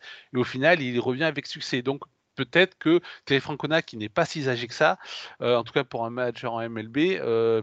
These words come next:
peut-être qu'on va le retrouver, euh, euh, dans quelques années si le,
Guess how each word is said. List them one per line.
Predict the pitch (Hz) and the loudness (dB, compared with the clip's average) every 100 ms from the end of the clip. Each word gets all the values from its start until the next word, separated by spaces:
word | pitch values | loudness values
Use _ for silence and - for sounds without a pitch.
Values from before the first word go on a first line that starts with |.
| - | -4
peut-être | - 151 - | -6 -6 -6
qu'on | 120 | -6
va | 113 | -2
le | 123 | 0
retrouver, | 110 113 - 110 131 147 143 | 0 -4 -8 0 2 4 2
euh, | 113 110 - - - - | 2 0 -8 -18 -18 -6
euh, | 110 117 117 | 0 2 2
dans | 127 | 0
quelques | 117 127 135 117 | 2 2 4 2
années | 123 151 165 | 4 2 0
si | - 113 | -4 -6
le, | 113 113 110 | -2 -2 -4